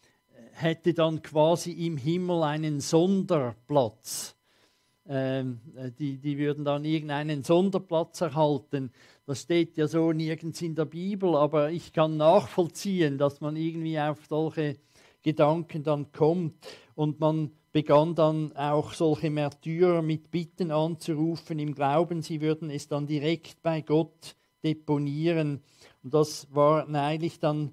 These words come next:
oder dort lagen dann auch die Anfänge der Heiligenverehrung. So etwas findet man ja in den Schriften des Neuen Testaments nirgends. Da starben ja auch da schon viele Christen,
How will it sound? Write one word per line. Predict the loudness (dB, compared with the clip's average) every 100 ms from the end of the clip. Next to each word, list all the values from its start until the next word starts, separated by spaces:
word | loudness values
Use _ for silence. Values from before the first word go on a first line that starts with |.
| _
oder | -2 0
dort | 4 4 4 4
lagen | 4 4 0
dann | -8 -4
auch | -6 -6
die | -8 -10 -4
Anfänge | 2 2 2 -4 -4 -2 -2 -2 -6 _ _ _
der | 0 0 -2 _ _
Heiligenverehrung. | -4 -2 -2 -4 -4 -4 -4 -6 -10 -6 -6 -6 -4 -2 -2 -2 -2 -2 -6 -10 _ _ _ _ -20 _ _ 2
So |
etwas | 4 4 -4
findet | -4 -6 -4 -6
man | -6 -6
ja | -2 -2
in | -4
den | -6 -6
Schriften | -2 -2 -2 -6 -8
des | -4 -4
Neuen | -2 -2 -4
Testaments | -4 -8 -6 -6 -4 -6 -8
nirgends. | -4 0 0 0 -4 -6 -10 _ -20 -20 _
Da | -6
starben | 0 2 2 0
ja | -2 -2
auch | -4 -2
da | 2 4 2
schon | -4 -6
viele | -6 -2 -4
Christen, | -4 -6 -6 -6 -6 -6